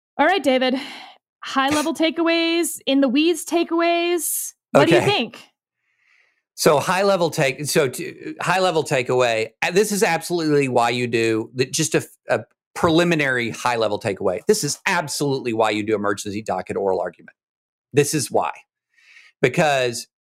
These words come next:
Speaker 2: you really got to see them hash this thing out in real time. And it was fascinating to, to,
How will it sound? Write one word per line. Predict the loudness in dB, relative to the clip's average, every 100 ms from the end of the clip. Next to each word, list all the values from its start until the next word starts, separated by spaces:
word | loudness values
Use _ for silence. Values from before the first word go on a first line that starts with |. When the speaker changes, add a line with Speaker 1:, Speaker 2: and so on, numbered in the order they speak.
| _ -6
Speaker 2:
you | 0 2
really | 4 4 4 2
got | 2 0 0
to | -4
see | -4 -2
them | -2 -2
hash | -2 -4 -4 -6
this | -4 -4 -2
thing | -2 -2
out | -2 -2 -4 -6
in | -4
real | 0 0 0
time. | -4 -6 -4 -4
And | -2
it | 0
was | -2
fascinating | -2 -2 0 -2 -2 -2 -2 -4 -10 _ _ _ _
to, | 0 0 0
to, | -2 0 0 -2